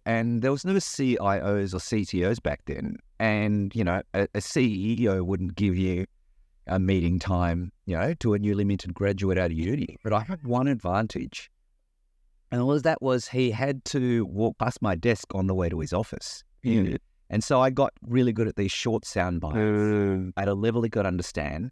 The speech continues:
Speaker 1: with a degree of impact that made him pay attention. And that became really the impetus of my awareness that the ability to say the right thing at the right time to the right person in the right way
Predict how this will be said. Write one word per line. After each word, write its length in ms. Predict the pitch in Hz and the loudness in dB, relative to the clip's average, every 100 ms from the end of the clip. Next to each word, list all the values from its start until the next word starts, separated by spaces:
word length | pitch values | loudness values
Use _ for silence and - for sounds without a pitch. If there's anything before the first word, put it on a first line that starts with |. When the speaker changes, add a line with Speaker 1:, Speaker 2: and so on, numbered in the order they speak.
| - | -4
Speaker 1:
with 220 | 135 135 | 2 4
a 80 | 123 | 2
degree 360 | 104 98 151 165 | 0 0 4 4
of 100 | 151 | 4
impact 460 | 175 107 92 - | 2 2 0 0
that 120 | 104 | -4
made 200 | 101 101 | 0 0
him 100 | 117 | 0
pay 180 | - 90 | 0 0
attention. 460 | 104 - 185 - 73 | 2 0 -2 -2 -2
And 160 | 117 156 | 0 0
that 160 | 226 | 0
became 600 | - - 170 151 143 123 | -2 -2 0 2 2 2
really 320 | 117 123 110 101 | 2 2 2 0
the 280 | 98 90 | 0 2
impetus 420 | 92 101 104 95 104 | 2 2 0 -2 0
of 140 | 90 | 0
my 360 | 98 90 87 80 _ _ _ - | 2 4 2 0 _ _ _ -4
awareness 640 | 92 95 113 98 82 - | 0 4 4 4 0 -4
that 240 | 95 85 - _ _ _ | -4 -6 -8 _ _ _
the 100 | 95 | -2
ability 300 | 92 120 117 | 2 4 2
to 60 | |
say 120 | - 90 | 2 2
the 80 | |
right 220 | 87 98 - | 4 4 4
thing 160 | 92 | 0
at 60 | 87 | 0
the 80 | 85 | 2
right 260 | 85 - | 0 0
time 400 | - 82 80 80 78 | -2 0 2 0 0
to 100 | 85 | 0
the 100 | 85 | 2
right 200 | 85 - | 0 0
person 300 | 90 82 82 | -2 -2 -2
in 60 | 78 | 0
the 60 | |
right 160 | 85 78 | 2 2
way 380 | 90 90 73 | 2 2 0